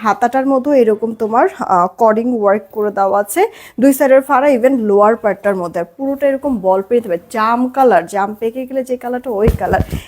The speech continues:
এটা ফ্রি সাইজে আছে, ছেচল্লিশ থাকবে বডি, শুকনা যারা সাইড চাপায় পরবা। এইটা হচ্ছে গিয়ে আপু ওড়নাটা সুন্দর, আর এই যে আপু সালোয়ারটা ফার্সি কাটে থাকবে, নয় লাইনের তোমার রিবন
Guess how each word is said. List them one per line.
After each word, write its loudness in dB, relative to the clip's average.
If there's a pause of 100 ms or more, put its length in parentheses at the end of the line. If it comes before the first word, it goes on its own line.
এটা 4
ফ্রি 2
সাইজে 4
আছে, -2
ছেচল্লিশ -6
থাকবে -6
বডি, -2
শুকনা -8
যারা -2
সাইড -4
চাপায় -2
পরবা। 0 (400)
এইটা 4
হচ্ছে 2
গিয়ে 0
আপু 0
ওড়নাটা 2
সুন্দর, -2
আর -2
এই 0
যে -6
আপু -8 (100)
সালোয়ারটা -2
ফার্সি -4
কাটে -4
থাকবে, -2 (480)
নয় 6
লাইনের 2
তোমার -2
রিবন 4